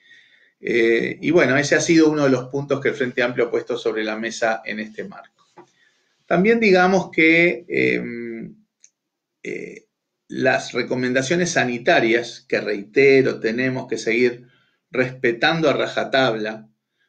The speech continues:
por más que haya a veces mensajes un poco contradictorios con respecto a esto, tienen impactos en lo económico y en lo social que son ineludibles. No le está pasando al Uruguay, le está pasando al mundo entero.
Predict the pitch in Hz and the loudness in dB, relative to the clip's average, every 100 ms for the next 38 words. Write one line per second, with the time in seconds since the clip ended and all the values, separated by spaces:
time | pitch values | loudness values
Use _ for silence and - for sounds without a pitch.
0 | _ 113 113 139 160 - 135 131 131 117 | _ -6 -4 -2 -4 -2 0 0 2 0
1 | 127 - 113 110 104 131 - 113 - - | -2 -4 -6 -8 -6 -4 -4 -8 -8 -20
2 | _ _ _ - 120 113 127 131 123 120 | _ _ _ -16 -12 -6 -4 -4 -4 -6
3 | 110 110 104 107 151 135 104 - 104 98 | -6 -4 -6 -2 2 2 0 -6 -12 -18
4 | - 117 113 147 131 104 - 127 131 - | -10 -6 -4 -2 0 0 -4 -6 -6 -8
5 | _ _ _ _ _ 135 135 131 123 120 | _ _ _ _ _ 2 4 4 0 -2
6 | - 123 - 123 117 110 107 113 117 120 | -2 -2 0 -4 -4 -6 -4 -4 -6 -6
7 | 117 110 110 104 107 107 - 123 123 113 | -6 -4 -4 -4 -6 -6 -2 -2 -2 -6
8 | - 113 107 104 101 104 104 - - - | -8 -6 -8 -8 -8 -8 -10 -14 -18 -20
9 | - _ _ _ - 226 233 - 214 180 | -20 _ _ _ 0 4 4 4 2 2
10 | - 143 135 123 123 120 113 113 117 - | 2 2 4 4 4 4 6 4 2 -2
11 | - 156 160 165 175 127 131 139 117 104 | 0 0 -2 0 2 0 -2 -2 -2 -2
12 | 120 135 107 - | 2 2 2 -4